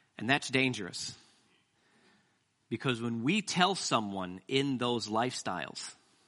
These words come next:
"You're totally acceptable to God. God completely embraces all of, all, all of you. He loves you just the way you are. He doesn't need you to change." We are now putting ourselves in the position of a teacher who will be held more responsible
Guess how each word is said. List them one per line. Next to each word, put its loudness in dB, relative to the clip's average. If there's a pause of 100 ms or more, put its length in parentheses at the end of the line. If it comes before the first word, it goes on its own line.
(880)
"You're 2
totally -4
acceptable -4
to -8
God. -6 (340)
God 6
completely 0
embraces 0
all 2
of, -6
all, -2
all -2
of -4
you. -4 (180)
He 2
loves 2
you 2
just -2
the 0
way 0
you 2
are. 8
He 0
doesn't 0
need -2
you 0
to -2
change." -4 (300)
We -2
are 4
now 2
putting -4
ourselves -2
in -2
the -4
position -4
of -4
a -8
teacher -6 (300)
who 0
will 4
be -4
held 0
more -4
responsible -4